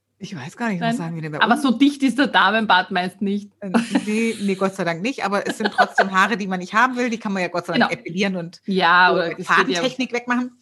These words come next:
Speaker 1: Ja, oder wachsen.
Speaker 2: Doch,
Speaker 1: Heißwachs,
Speaker 2: ja.
Speaker 1: Kaltwachs.
Speaker 2: Genau, ja.
Speaker 1: Also es gibt Möglichkeiten, dass wir die wieder loswerden, aber Haarausfall, hm, ist halt blöd. Und da gibt's natürlich dann, äh, man kann ein bisschen gegensteuern, indem man zum einen,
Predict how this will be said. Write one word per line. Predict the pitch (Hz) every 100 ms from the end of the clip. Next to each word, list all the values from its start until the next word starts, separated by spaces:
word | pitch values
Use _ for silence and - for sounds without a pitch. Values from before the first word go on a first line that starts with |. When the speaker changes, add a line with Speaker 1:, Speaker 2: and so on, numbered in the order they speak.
| -
Speaker 1:
Ja, | 214 170 226 208
oder | 208
wachsen. | 180 180 - 330 _ _ _ _ _ _ _ _ _ _
Speaker 2:
Doch, | 160 185
Speaker 1:
Heißwachs, | 226 240 190 -
Speaker 2:
ja. |
Speaker 1:
Kaltwachs. | - 208 220 233 - - _ -
Speaker 2:
Genau, | 185 185 - -
ja. | 185 - _ _ _ - - -
Speaker 1:
Also | 277
es | 294
gibt | 269
Möglichkeiten, | 285 302 302 285 233
dass | 226
wir | 208
die | 196
wieder | 170
loswerden, | 180 285 370 - 302 294 247
aber | 208 233 226
Haarausfall, | 196 202 233 - 214 208 208 -
hm, | 190 165 - -
ist | 185
halt | 170 147
blöd. | 143 - - - - - -
Und | - 240
da | 226 254
gibt's | 294 277
natürlich | 247 262 254
dann, | 233 226 226
äh, | 220 208
man | 202
kann | 196 226 233 233
ein | 202 190
bisschen | 240 233 233
gegensteuern, | 208 220 220 - 214 208 208
indem | 208 190 196
man | 190 185
zum | 202
einen, | 165 196 196 202 196 -